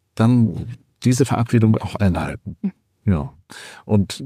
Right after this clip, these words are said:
Speaker 1: mein Eindruck ist, Menschen brauchen ihre Zeit auch des Alleinseins,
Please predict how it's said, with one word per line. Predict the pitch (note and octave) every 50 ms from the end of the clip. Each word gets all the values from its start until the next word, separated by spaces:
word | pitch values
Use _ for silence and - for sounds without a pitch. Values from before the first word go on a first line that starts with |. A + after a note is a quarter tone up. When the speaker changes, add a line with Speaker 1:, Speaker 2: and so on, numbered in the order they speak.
| B2 -
Speaker 1:
mein | G#2 G2 G2+ A#2 C#3+ D3+ -
Eindruck | - C#3+ C#3 C#3 C3 B2 A#2+ -
ist, | - - A#2+ A#2 - - - - -
Menschen | A2 A2 B2 A#2+ - C#3 A#2
brauchen | - G2 A2 C#3 D#3 - D#3+ G#3
ihre | F#3 A#2+ A2+ G#2+
Zeit | - - B2+ D#3 - -
auch | A#2+ A2+
des | - A2 - -
Alleinseins, | F2+ F#2 F2 F2+ A2 A#2+ C3 - C3 C3 D3 E3+ F#3+ G3 - - - - _